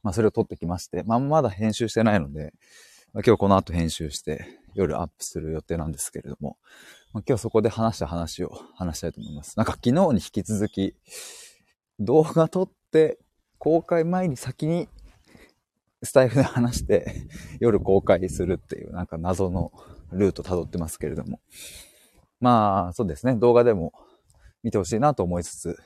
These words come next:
まあ、音声でも、あの、まあ、音声の方が聞きやすいっていう人もいると思うので、ちょっと話していきたいと思います。にしても今日いい天気かつ、ちょっ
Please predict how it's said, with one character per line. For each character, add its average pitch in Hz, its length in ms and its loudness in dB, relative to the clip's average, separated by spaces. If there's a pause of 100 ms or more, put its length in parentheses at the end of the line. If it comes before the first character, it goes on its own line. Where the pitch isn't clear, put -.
(300)
ま 98 120 -6
あ、 - 20 -2
音 110 160 2
声 82 380 -4 (1000)
で 143 100 8
も、 101 240 2 (160)
あ 98 140 -2
の、 80 320 -8 (260)
ま 110 80 2
あ、 - 40 6
音 127 100 4
声 110 100 2
の 98 80 0
方 196 160 2
が 101 100 4
聞 - 140 -12
き - 80 -2
や 87 80 2
す 120 120 -2
い - 20 2
っ - 40 -2
て - 60 -8
い - 40 -8
う - 20 -16
人 - 140 -6
も 78 160 -10 (380)
い 82 60 -8
る 82 80 -6
と 80 100 -8
思 80 160 0
う - 20 -4
の 71 120 -4
で、 - 120 -8
ち - 1800 -20
ょ - 0 -
っ - 20 -14
と 87 80 -6
話 87 280 -6
し - 20 -16
て 80 80 -6
い 76 40 -6
き - 60 -12
た 82 80 0
い 76 80 -4
と - 180 -12 (640)
思 87 160 -4
い - 20 -2
ま 87 120 -2
す。 95 100 -2
に 127 160 2
し - 140 -8
て 214 160 0
も 127 160 -2 (120)
今 123 180 -4
日 - 140 -8
い 170 180 0
い - 60 -6 (220)
天 147 280 -6
気 - 200 -14
か - 220 -10
つ、 - 200 -12
ち - 160 -10
ょ - 20 -2
っ - 60 -4